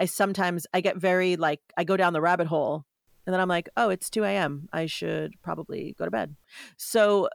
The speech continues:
um, for me, it's more about, like, making a schedule, absolutely, but then also within that schedule, like, carving out intentional time that is scheduled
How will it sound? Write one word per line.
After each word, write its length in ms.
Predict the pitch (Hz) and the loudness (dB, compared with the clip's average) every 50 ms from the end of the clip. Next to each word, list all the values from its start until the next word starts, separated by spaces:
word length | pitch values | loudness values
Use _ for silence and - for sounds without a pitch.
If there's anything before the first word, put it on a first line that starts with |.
| _ _ _ _ _ - - | _ _ _ _ _ -2 0
um, 280 | 180 180 175 170 165 160 | 2 2 2 0 -2 -2
for 140 | - 214 | -2 -2
me, 360 | 208 208 208 226 254 254 214 180 | 0 0 0 0 0 0 0 0
it's 180 | 165 - - | -2 -2 -4
more 140 | 202 180 170 | -2 -2 0
about, 200 | 170 170 165 - | 2 2 2 2
like, 140 | 165 165 160 _ _ - | 0 -2 -4 _ _ -2
making 320 | 190 190 214 208 233 226 | 2 2 2 2 2 0
a 40 | 226 208 | -2 0
schedule, 440 | - 202 185 175 180 170 165 151 - - | 0 0 2 2 2 2 2 2 0 0
absolutely, 460 | 165 160 - - 190 170 127 170 156 | 0 0 2 2 0 2 2 0 0
but 80 | 156 | -2
then 100 | 165 165 156 | -2 -2 0
also 280 | - 165 170 - 190 | 0 0 0 0 0
within 340 | 165 165 160 - - 165 165 | 0 -2 -2 -4 -4 -4 -2
that 160 | 175 180 202 | 0 -2 -2
schedule, 420 | - - 202 190 185 185 196 190 180 | -2 0 0 0 0 2 0 0 2
like, 220 | 160 151 151 - _ - | 2 0 -2 -2 _ -12
carving 420 | - - 170 165 165 175 180 170 | -4 0 2 2 2 2 0 0
out 160 | 160 156 151 - | 0 -2 -2 -2
intentional 720 | - 170 165 156 - - - 165 165 165 - 185 175 170 165 | -2 -4 -4 -4 -6 -6 -6 -6 -6 -4 -6 -6 -4 -4 -4
time 400 | 160 - 156 156 160 160 165 175 - - - - - - _ | -2 0 0 2 2 0 -2 -4 -8 -14 -20 -20 -20 -10 _
that 120 | - 208 226 | -2 0 0
is 100 | 262 - | -2 -2
scheduled 600 | - - 175 170 165 185 180 170 165 170 160 | 0 0 0 2 2 2 2 2 2 2 0